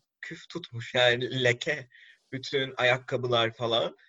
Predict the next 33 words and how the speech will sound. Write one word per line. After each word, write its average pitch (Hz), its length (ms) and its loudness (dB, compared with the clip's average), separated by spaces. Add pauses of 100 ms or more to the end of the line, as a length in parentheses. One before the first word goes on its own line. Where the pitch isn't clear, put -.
(140)
Sonra 147 240 6
ev 143 160 8
sahibi, 139 800 6
e, 127 120 -2
yumurtladı. 123 960 0
<laughs> 135 200 -2
Meğer 131 380 6
daha 135 240 2
önce 127 180 0
de 131 100 2
böyle 120 140 0
sorunlar 110 420 -4
olmuş. 120 340 -4
Ben 143 200 4
tam 139 200 -4
taşınmadan 117 500 -6
önce 110 260 -6
boyanmış 110 520 -2
falan. 113 340 -2 (400)
Hani 156 180 -4 (640)
biraz 180 340 8
da 220 80 2
şey 208 180 4
onlarda 170 760 6 (680)
hani 190 120 6
nasılsa 202 400 4
bir - 100 -2
kiracı 170 500 8
bulunur, 165 360 2
çok 180 260 0
talep 170 340 6
var 175 280 4
diye 165 440 2